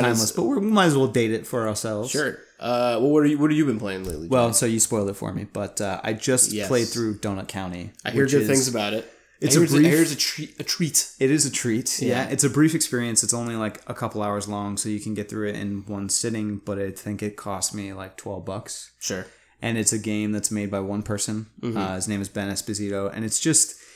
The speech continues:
Speaker 2: it does actually have a pretty interesting narrative structure, um, but it's just very charming and
Speaker 1: Yeah.
Speaker 2: very fun. It's kinda like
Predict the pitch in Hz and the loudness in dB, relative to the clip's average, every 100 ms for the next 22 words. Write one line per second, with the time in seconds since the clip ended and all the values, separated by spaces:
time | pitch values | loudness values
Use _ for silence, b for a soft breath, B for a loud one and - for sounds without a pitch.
0 | B B 131 - 135 151 135 - 117 113 | B B 0 2 2 4 2 0 -2 -2
1 | 110 - 117 113 113 - 123 - 113 117 | -4 -4 -4 -4 -6 -6 -4 -4 -4 -6
2 | 120 120 110 113 110 107 - - 120 - | -6 -6 -6 -4 -4 -6 -6 -4 -4 -4
3 | 196 202 - _ - 117 117 110 110 104 | -4 -6 -10 _ -8 -6 -4 -4 -4 -4
4 | 123 117 - 123 - 151 143 - - 110 | -2 -2 -2 -2 0 2 2 0 -14 -8
5 | 110 120 120 117 120 110 113 113 117 131 | 0 2 2 0 -2 -2 -4 -6 -8 -10
6 | - 107 110 107 107 - 110 110 110 - | -4 0 2 2 0 -2 -4 -4 -4 -4
7 | 123 120 113 110 - | -4 -2 -2 -6 -8